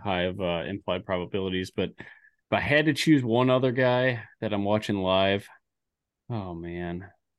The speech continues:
I'd say Jordy. I think Jordy looked plenty healthy last week, tears it up from these proximities, tears it up on bent grass. Um, obviously has great course history, Texas guy, didn't get to play,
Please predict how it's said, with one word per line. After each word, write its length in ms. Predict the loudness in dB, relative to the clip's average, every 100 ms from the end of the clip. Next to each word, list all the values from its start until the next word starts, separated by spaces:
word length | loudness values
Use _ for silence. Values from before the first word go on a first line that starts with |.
| _ _ _
I'd 140 | -8 0
say 160 | 0
Jordy. 460 | 2 0 0 -2 -6 _ -20 -20 _
I 80 | -2
think 200 | 2 2
Jordy 360 | 4 4 4 2
looked 400 | 0 -2 -4 -18 _ _ _ _ _ _ 0
plenty 220 | 4 4
healthy 320 | 2 0 -2
last 320 | -2 -2 -2
week, 300 | 2 2 0 -10 -20 -2
tears 240 | 2 4
it 60 | 2
up 120 | -2
from 100 | -2
these 140 | -4 0
proximities, 640 | -2 -2 -2 -2 0 0
tears 240 | 0 -2
it 60 | 0
up 120 | -2
on 140 | 0 0
bent 180 | -2
grass. 460 | 0 0 0 -2 -12 _ _ _ _ _ _
Um, 180 | -8 -2
obviously 360 | 0 0 2 0
has 120 | 2
great 200 | 0 0
course 180 | -4 -4
history, 320 | -4 -2 0
Texas 320 | 0 -4 -6
guy, 240 | -2 0 0
didn't 220 | 0 -4
get 140 | -4
to 60 | -8
play, 580 | -6 -2 2 2 2